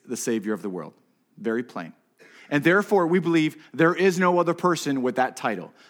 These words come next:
whoever has been or ever will be. No one will ever show up and be able to fulfill that title, Savior of the world. For this is exactly what his name means. Jesus means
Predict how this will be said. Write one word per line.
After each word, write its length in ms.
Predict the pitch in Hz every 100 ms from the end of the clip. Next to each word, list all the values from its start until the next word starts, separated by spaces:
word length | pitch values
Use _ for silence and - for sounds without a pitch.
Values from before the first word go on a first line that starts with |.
| _
whoever 300 | 147 147 127
has 260 | 127 156 147
been 220 | 180 -
or 160 | 127
ever 200 | 135 147
will 280 | 123 131 131
be. 260 | 113 95 - _ -
No 280 | 143 185
one 500 | 220 139 95 107 180 - -
will 120 | 131
ever 240 | 135 156 170
show 360 | - 202 156
up 220 | 165 95 139
and 100 | 123
be 100 | 131
able 120 | 123
to 220 | 113 113 -
fulfill 440 | - 131 - 127
that 180 | 107 -
title, 260 | 101 65 - _ _ _ -
Savior 520 | - 151 139 110 107
of 220 | - 95
the 80 | 101
world. 300 | 98 80 - _ _ _ _ _ _ _ _ _ _ _ _ -
For 120 | 151
this 220 | 196 196
is 100 | 165
exactly 440 | 170 165 160 190
what 160 | 170 165
his 180 | 170 143
name 300 | 147 143 156
means. 360 | 185 98 92
Jesus 400 | 107 151 180 196
means 360 | 185 170 214